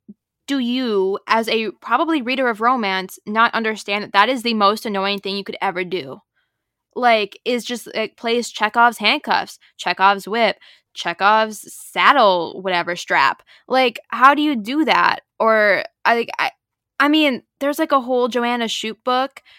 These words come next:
where he's like, "I'm gonna fuck you on this desk." And then he never fucking fucks her on the desk. And I'm like, "Why would you do that?" There's a Kate Bateman where he's like,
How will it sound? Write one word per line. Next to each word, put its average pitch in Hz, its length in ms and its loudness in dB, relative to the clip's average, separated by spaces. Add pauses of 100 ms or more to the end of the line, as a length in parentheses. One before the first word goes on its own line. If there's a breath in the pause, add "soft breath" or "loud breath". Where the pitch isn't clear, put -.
where 240 160 0
he's 233 200 -4
like, 220 200 0
"I'm 220 200 4
gonna 220 200 2
fuck 180 260 -4
you 208 140 0
on 202 140 2
this 190 180 -4
desk." 196 540 0 (300 soft breath)
And 294 200 6
then 285 100 6
he 285 160 6
never 233 460 4
fucking 247 580 0
fucks 180 300 -4
her 269 100 0
on 185 200 -2
the 262 60 -4 (240)
desk. - 260 -6 (100)
And 254 160 -4
I'm 302 160 -2
like, 311 260 -2 (380)
"Why 285 300 4
would 330 140 0
you 311 140 0
do 311 220 -2
that?" 196 320 2
There's 220 340 0
a 220 80 0
Kate 240 260 -4
Bateman 208 380 -2
where 190 80 -2
he's 202 140 -4
like, 202 100 -2